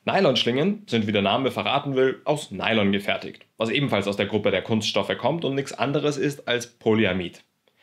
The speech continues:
Polyethylen, Polyamid, bei so viel Poly kriege ich Polio. Deshalb gibt's jetzt auch noch die Kevlar-Schlingen. Die kommen ganz ohne Poly aus, denn Kevlar besteht aus Aramid und das ist auch nichts anderes als Kunststoff.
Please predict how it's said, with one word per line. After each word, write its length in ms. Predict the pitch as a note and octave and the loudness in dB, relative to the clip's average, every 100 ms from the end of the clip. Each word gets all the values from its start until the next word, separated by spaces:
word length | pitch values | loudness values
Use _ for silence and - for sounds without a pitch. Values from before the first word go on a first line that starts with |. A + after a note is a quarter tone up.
| - - _ | -20 -20 _
Polyethylen, 840 | D3 D#3+ E3 D#3 D#3 F3+ G#3 G3+ E3+ | 2 4 4 2 2 4 4 2 0
Polyamid, 680 | D#3+ D3+ C#3 E3+ F#3 - - | 2 4 4 2 0 -4 -4
bei 120 | G2+ | 0
so 120 | A2+ | 0
viel 240 | A2+ G2+ - _ - | 0 -2 -4 _ 0
Poly 360 | B2+ D3 A#2 | 2 2 0
kriege 240 | - A#2 G2 | -2 -2 -2
ich 200 | - - | -4 -2
Polio. 460 | C3+ A2+ - - - _ - - - _ _ | 0 2 -2 -6 -18 _ -20 -20 -20 _ _
Deshalb 300 | C3 D#3+ F#3 | 0 2 2
gibt's 180 | F3 - | 0 0
jetzt 160 | E3 - | 0 2
auch 140 | C#3 | 2
noch 180 | C#3+ C#3 | 2 -2
die 220 | C#3+ - | -6 -6
Kevlar-Schlingen. 800 | - B2 - F#2+ - C#2+ - - _ _ | -4 -2 0 -2 -2 -8 -12 -18 _ _
Die 160 | A#2+ D#3+ | -4 0
kommen 340 | F3 F3 D#3 | 2 2 2
ganz 220 | C3+ D3 | 0 2
ohne 220 | C#3+ D3+ | 4 4
Poly 320 | G2+ A2 B2 A2+ | 2 2 2 2
aus, 340 | E3+ G3 - | 2 -2 -6
denn 320 | - C#3+ D3 | -2 -2 -2
Kevlar 380 | - D3+ - F3+ | -2 -4 0 0
besteht 460 | E3+ D3+ C#3+ D3 - | 0 -2 0 0 -2
aus 260 | C#3 - - | -4 -6 -6
Aramid 560 | G#2+ A2 A2+ G#2 - - _ | -2 0 2 0 -2 -14 _
und 100 | G#2+ | -4
das 140 | A2+ A2+ | -2 -4
ist 180 | G#2 - | -8 -4
auch 160 | G2 G2+ | -2 -2
nichts 160 | G2 | -4
anderes 340 | F2 F2+ F2+ - | -6 -6 -6 -8
als 300 | - - _ | -12 -14 _
Kunststoff. 580 | - G#2 - - - | -2 -2 -2 -8 -12